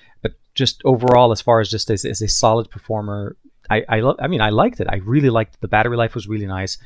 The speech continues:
The, the optics were great. Uh, and the actual new form factor, I like the bigger screen, the triple camera setup, and just four K sixty everywhere. There's no difference if you're flipping between the back and the front. And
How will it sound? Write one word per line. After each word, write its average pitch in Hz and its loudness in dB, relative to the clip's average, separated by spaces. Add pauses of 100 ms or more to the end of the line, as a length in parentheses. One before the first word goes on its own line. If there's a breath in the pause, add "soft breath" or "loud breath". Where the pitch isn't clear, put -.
(320 soft breath)
The, - 0 (140)
the 117 -4
optics - -2
were 107 -12
great. 104 -2
Uh, 104 -2
and 113 -6
the 127 -2
actual 160 0
new 123 -2
form 120 -4
factor, 117 -2
I - -2
like 113 -2
the 101 -8
bigger 101 -2
screen, 110 -4
the 95 -12
triple - -8
camera 110 -4
setup, 107 -2 (400 loud breath)
and 131 0
just - -2 (100)
four 190 -2
K 175 -2
sixty - -4
everywhere. 127 2
There's 113 -4
no 147 2 (580 soft breath)
difference 135 2
if 117 -4
you're 123 -4
flipping - -2
between 127 -2
the 120 0
back 120 2
and 113 -2
the 107 -4
front. 117 -2
And 110 -6